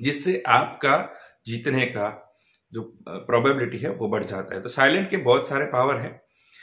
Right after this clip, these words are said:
और ये एक कुछ पावर्स है साइलेंट रहने से, आपको ये पांच बेनिफिट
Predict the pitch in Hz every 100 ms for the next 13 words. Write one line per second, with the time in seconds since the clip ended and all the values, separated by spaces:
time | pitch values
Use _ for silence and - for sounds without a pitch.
0 | _ - 104 110 120 139 156 - 127 123
1 | 135 - - 117 139 143 165 - 120 110
2 | 123 123 113 113 117 156 - - 107 107
3 | 127 - - - 117 117 113 113 143 -
4 | -